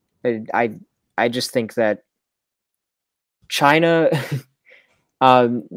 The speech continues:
getting involved in all of this is very concerning, especially when we couple this with the news that we've covered in the past with,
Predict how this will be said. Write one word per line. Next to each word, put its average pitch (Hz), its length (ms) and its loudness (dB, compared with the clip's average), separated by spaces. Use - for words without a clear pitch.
getting 139 320 2
involved 117 760 4
in 113 320 0
all 120 300 6
of 98 100 -6
this - 480 0
is 117 120 -2
very 123 260 4
concerning, 110 680 -4
especially 127 540 -2
when 123 200 0
we 120 80 -2
couple 117 320 -4
this 113 240 -6
with 113 140 -6
the 120 60 -6
news 110 280 -6
that 104 80 -8
we've 117 160 -6
covered 147 240 -4
in 127 80 -4
the 123 80 -4
past - 360 -2
with, 113 240 -4